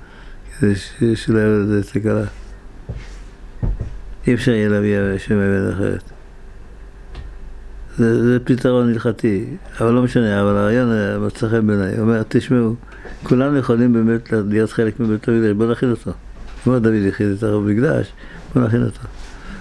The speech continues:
ויותר מזה, דוד המלך, כשהתחיל לה-, להכין את המקדש,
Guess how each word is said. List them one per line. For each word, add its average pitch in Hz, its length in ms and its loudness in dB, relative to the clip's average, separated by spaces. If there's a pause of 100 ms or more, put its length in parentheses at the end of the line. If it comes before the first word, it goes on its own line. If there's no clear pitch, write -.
(240)
ויותר 139 280 4
מזה, 107 280 2 (1160)
דוד 123 100 6
המלך, 135 440 2
כשהתחיל 113 480 2
לה-, 113 220 2
להכין 110 400 0
את 117 80 -2
המקדש, 113 680 2